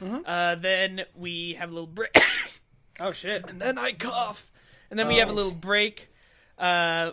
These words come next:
Speaker 2: where we, I'm coming down with the sand plague from Pathologic. Um, I am among the bound. Anyway,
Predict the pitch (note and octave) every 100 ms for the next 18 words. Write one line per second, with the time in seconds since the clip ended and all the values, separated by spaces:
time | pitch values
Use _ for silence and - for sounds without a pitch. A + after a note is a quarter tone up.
0 | - F3+ F3+ F3+ F3 - E3+ E3 F3+ F#3
1 | F3 F3 F3 E3+ G3+ D#3+ C#3+ D#3+ C3+ C3+
2 | D3 C#3 D3 C#3 C#3+ C#3+ C#3 C3+ C3 -
3 | - - - - F#3+ F#3 F3+ E3+ _ _
4 | - E3+ F3 F3+ F3+ F3+ F3+ G3 G3 F3+
5 | E3+ F#3+ F#3+ G3+ G3 E3+ - - - -
6 | _ _ B3 C4+ A#3+ E3+ B2